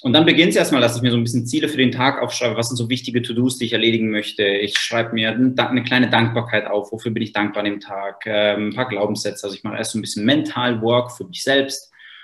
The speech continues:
Und, ähm, dann geht's schon los. Dann als Marketingdirektor gehe ich dann mit meinem Team in Connection und frage erstmal so ein bisschen, wie es da läuft, wo ich da unterstützend wirken kann.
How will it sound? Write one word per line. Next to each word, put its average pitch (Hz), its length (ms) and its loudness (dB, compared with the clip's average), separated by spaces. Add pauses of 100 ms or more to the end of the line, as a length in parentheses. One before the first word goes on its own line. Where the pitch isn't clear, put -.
(400)
Und, 110 760 2
ähm, 110 760 4 (420)
dann 151 220 8
geht's 151 240 6
schon 139 160 2
los. 143 280 0
Dann 110 180 -2
als 107 180 -4
Marketingdirektor 117 800 -2
gehe 110 120 0
ich 110 100 -6
dann 113 120 0
mit 113 100 -4
meinem 110 200 -2
Team 143 220 0
in 131 100 4
Connection 120 480 -4
und 104 100 -10
frage 117 260 -4
erstmal 113 280 -4
so 107 60 -8
ein 110 60 -4
bisschen, 107 220 -6
wie 107 40 -6
es - 80 -12
da 113 160 -4
läuft, 113 280 -2
wo 113 80 -2
ich 104 80 -8
da 107 100 -10
unterstützend 110 600 -10
wirken 104 220 -8
kann. 104 360 -6